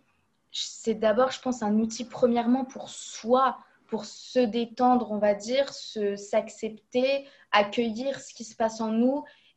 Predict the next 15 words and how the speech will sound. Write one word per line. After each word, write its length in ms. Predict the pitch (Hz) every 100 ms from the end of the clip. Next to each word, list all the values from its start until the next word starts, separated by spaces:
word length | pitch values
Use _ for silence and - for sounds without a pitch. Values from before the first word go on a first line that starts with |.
| -
et, 260 | 226 214 208 208 202 - _ _ _ _ 208
et 100 | 220
avoir 280 | 214 226
assez 260 | 226 226 247
confiance 560 | - 233 - 262 254 226
en 100 | 214
nous 260 | 220 254
pour, 380 | 254 - 226 208
euh, 160 | 208 202
pour 240 | 202 220
le 120 | 214
partager 540 | 214 220 - 220 220 262
et 40 |
pour 260 | 254 226 -
connecter, 640 | 233 226 226 - 277 285